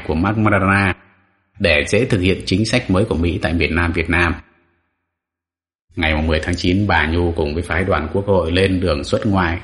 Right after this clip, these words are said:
để gọi là giải độc về vụ Phật giáo. Cũng thời gian này, bác sĩ Trần Kim Tuyến, nguyên giám đốc Sở Nghiên cứu Chính trị, được cử sang Ai Cập để nhận chức đại sứ Việt Nam Cộng Hòa tại đây. Nhưng khi đến Cairo thì lập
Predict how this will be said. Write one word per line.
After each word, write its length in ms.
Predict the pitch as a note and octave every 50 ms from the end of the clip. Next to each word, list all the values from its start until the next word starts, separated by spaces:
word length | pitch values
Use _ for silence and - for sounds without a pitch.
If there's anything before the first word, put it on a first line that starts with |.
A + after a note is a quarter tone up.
| - - -
để 160 | E2+ D#2 D#2
gọi 240 | E2 E2+ D#2 D#2 D2+
là 240 | D#2 D#2 D2 D2+
giải 300 | D2+ D#2+ E2 D2+ D2+ D2+
độc 300 | D2+ D#2+ F#2 F2+ - - - _ _ _ _
về 180 | - F2 D#2+ D#2
vụ 160 | D#2+ F#2 E2+ F2
Phật 140 | E2+ D#2+ -
giáo. 300 | - - - F2+ F2+ F2+ - - - _ _ _ _ _ _ _ _ _ _ _ _ _ _ _ _ _ _
Cũng 200 | _ - B2+ D#3 -
thời 140 | A#2 G#2
gian 220 | G2 G#2+ G#2 F#2+ F#2+
này, 240 | F2+ D#2+ D2 D2+ D#2+ E2+
bác 160 | F#2 G2+ G#2+
sĩ 140 | - - G2+
Trần 180 | G2 - E2+ D2+ -
Kim 180 | - G2+ F#2+ F#2
Tuyến, 240 | - F#2 F#2 G2 G#2 - - - _ _
nguyên 220 | - G#2 A#2 A2+
giám 160 | G#2+ A#2 A2+ A2+
đốc 140 | C3+ D3 -
Sở 300 | - - G2 E2 D2+ D2 E2
Nghiên 140 | G2 G#2
cứu 220 | G#2 - F#2+ G#2 A2+
Chính 220 | - - A2+ C3 C3
trị, 200 | - B2+ A2+ -
được 240 | F#2+ F#2+ F2+ - -
cử 160 | F#2 E2+ D#2+
sang 180 | D#2+ - G#2+ G#2
Ai 100 | G2 G2
Cập 340 | - - E2 - - -
để 160 | - F2 D#2 D#2+
nhận 220 | F2 F#2 F2+ F2
chức 180 | F2 - C#3 C#3 -
đại 280 | F#2+ F#2+ F#2 F2 F2+
sứ 240 | F2+ - - G2 G#2+
Việt 160 | A2 G#2 E2 -
Nam 120 | F#2+ F#2+ -
Cộng 140 | - E2 F2
Hòa 200 | F2+ E2 D2+ D2+
tại 100 | - -
đây. 220 | E2 F2+ F2+ F2 - - - - - - - - _ _ _ _ _ _ _ _ _ _ _ _
Nhưng 200 | A2+ A2 A#2+ A#2
khi 140 | - A#2+ A2
đến 240 | G#2+ G#2 G#2+ B2+ C3 -
Cairo 460 | A2+ G#2+ G#2+ G#2 G#2+ A2 G#2+ G#2 G2+ - - - - - -
thì 140 | - F2 E2
lập 100 | E2+